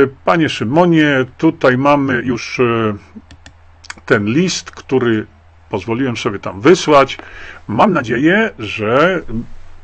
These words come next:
no, spotkamy się właśnie, e, w tym medium, gdzie pan będzie mógł przedstawić swoje argumenty, czy też wiedzę na ten temat, a ja będę mógł przedstawić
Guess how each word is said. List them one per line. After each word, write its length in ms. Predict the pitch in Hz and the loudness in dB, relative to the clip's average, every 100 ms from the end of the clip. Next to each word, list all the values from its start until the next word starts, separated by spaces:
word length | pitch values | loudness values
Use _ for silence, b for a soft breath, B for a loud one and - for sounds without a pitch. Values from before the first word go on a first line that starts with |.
| - - - | -20 -20 -12
no, 320 | 110 95 165 | -10 -8 -8
spotkamy 640 | 165 - 117 - - 160 160 | -10 -8 -8 -6 -4 -2 -4
się 180 | - 107 | -4 -2
właśnie, 540 | 110 151 - - 113 107 B B B B - | 2 2 0 -8 -8 -8 B B B B -10
e, 160 | 110 104 | -6 -6
w 160 | - | -8
tym 440 | - 135 156 147 123 | -4 0 0 -2 -2
medium, 460 | 107 95 - 233 - | -2 -2 -4 -4 -6
gdzie 520 | - 104 110 143 127 117 - - | -12 -10 0 2 2 -2 -12 -2
pan 480 | 120 87 90 165 196 | 0 2 0 0 -2
będzie 340 | 131 120 113 | -4 -4 -4
mógł 240 | 113 131 | -4 -6
przedstawić 840 | - - 113 - - 131 110 110 - | -4 -4 -4 -6 2 2 2 -6 -8
swoje 520 | - - 123 120 - | -8 0 2 2 0
argumenty, 960 | 117 101 113 101 95 82 117 120 190 226 B B B - | -2 -2 -2 -2 -4 -6 -2 -2 -2 -6 B B B -4
czy 160 | 135 | -4
też 300 | 131 131 92 | 0 -2 -2
wiedzę 500 | 95 131 135 113 - - | 0 4 6 4 -2 -6
na 100 | 120 | -12
ten 140 | - 131 | -12 -10
temat, 360 | 135 139 220 - B B B B B - | -10 -8 -12 -14 B B B B B -2
a 200 | 123 117 | 4 6
ja 420 | 107 104 98 135 | 4 2 4 4
będę 380 | 180 175 165 131 | 2 -2 -2 -2
mógł 340 | 110 101 131 - | -2 -2 -4 -8
przedstawić 840 | - 175 170 - 110 98 127 151 | -6 -6 -6 -2 0 0 -4 -6